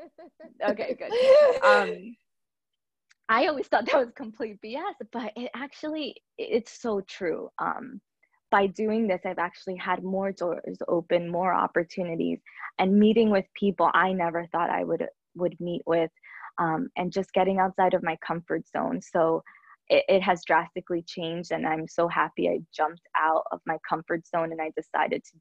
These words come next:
Speaker 1: do this and keep pursuing it. And every time, even if it's just one person that messages us or emails us saying, "Hey, you spoke on my campus," or, "You spoke at my job and this resonated with me," you know, I'm really going to try to be more intentional and just put my cell phone away for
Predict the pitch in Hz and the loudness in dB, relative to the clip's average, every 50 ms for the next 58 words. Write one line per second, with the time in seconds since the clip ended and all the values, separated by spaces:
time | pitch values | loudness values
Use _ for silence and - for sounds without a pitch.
0 | _ - 165 160 156 165 165 160 165 _ 165 160 160 156 - _ _ - - - | _ -2 -2 0 2 2 2 2 0 _ -6 -8 -8 -10 -14 _ _ -20 -20 -20
1 | - - - - _ - - - 190 - - 175 160 - - - 170 156 156 160 | -18 -16 -16 -16 _ -8 -6 -6 -6 -4 -4 -6 -6 -6 -6 -4 -4 -2 -2 -2
2 | 165 175 175 180 185 185 - - - - - - - - 156 160 165 170 170 - | -2 -2 0 0 0 0 0 -2 -2 -2 -6 -4 0 0 2 2 2 0 0 -2
3 | - 175 180 - - 175 175 - - - 254 - 277 294 285 359 370 320 285 269 | -2 -2 0 0 0 -2 -4 -6 -10 -16 -2 2 4 4 4 4 4 2 2 2
4 | - 254 240 - 196 180 170 165 170 170 - - 185 180 - - 180 175 160 160 | 2 -2 -2 -2 0 2 2 2 2 -2 0 0 0 2 2 -2 -2 0 0 0
5 | - - 165 170 165 170 - - 175 160 - 170 165 - 156 165 170 180 - - | 0 0 0 0 -2 0 -4 -8 -6 -2 -2 -2 0 2 2 2 2 2 0 -4
6 | 170 - - 180 180 175 170 170 165 165 - 156 160 160 - - 180 156 160 165 | -6 -6 -6 -6 -4 -2 0 0 0 0 0 -2 -2 -2 -4 -4 -4 -4 -4 -4
7 | 160 196 190 185 170 165 165 156 - - _ - 170 170 - 165 165 160 160 160 | -4 -2 -2 -2 -2 -4 -8 -10 -10 -6 _ 0 2 2 2 -2 -2 -2 -4 -6
8 | - - - 269 247 226 - 180 - - 170 160 156 165 165 - - - 180 170 | -6 0 2 4 4 4 2 -2 -4 -4 -4 -6 -6 -6 -10 -12 -2 0 2 2
9 | 170 - 160 - - 170 156 143 - - 233 220 220 220 202 170 160 156 156 - | 2 0 -2 -2 -2 -6 -6 -6 -4 -2 0 2 2 2 2 0 -2 -2 -4 -8
10 | - - - - - - _ - 196 175 - 175 170 214 233 220 - 220 214 196 | -16 -20 -20 -20 -20 -20 _ 0 0 0 2 2 4 4 4 4 2 0 0 0
11 | 180 190 175 165 175 170 _ 190 185 180 175 170 165 165 156 160 165 170 170 190 | 0 0 -2 -2 -6 -6 _ -6 -6 -4 -4 -2 0 0 0 0 0 2 2 4
12 | 190 185 185 - 180 175 170 165 160 156 - - 175 170 175 170 - 175 165 170 | 4 2 2 2 0 0 0 -2 -4 -6 -6 -6 -4 -2 -2 -2 -2 -2 -2 -2
13 | 170 160 160 165 160 - 190 175 175 - 180 190 170 160 160 - 175 - - 202 | -2 -2 -2 -4 -6 -6 -6 -6 -6 -6 -4 -4 -4 -4 -4 -6 -10 -6 -6 -6
14 | - - 170 170 165 - - - 180 185 185 185 - 190 180 170 160 160 160 160 | -4 -4 -4 -6 -6 -4 0 4 4 4 4 4 0 0 0 0 0 2 2 2
15 | 165 - - 165 | 2 0 -2 -6